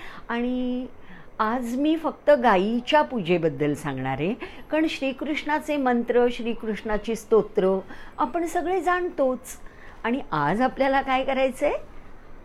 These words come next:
तर गायीची स्तुती करून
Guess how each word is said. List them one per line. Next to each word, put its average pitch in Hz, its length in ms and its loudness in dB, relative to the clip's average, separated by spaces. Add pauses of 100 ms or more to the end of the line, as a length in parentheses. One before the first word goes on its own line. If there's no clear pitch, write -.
(120)
तर 254 60 0 (280)
गायीची 226 680 2 (1160)
स्तुती - 460 8
करून 160 480 4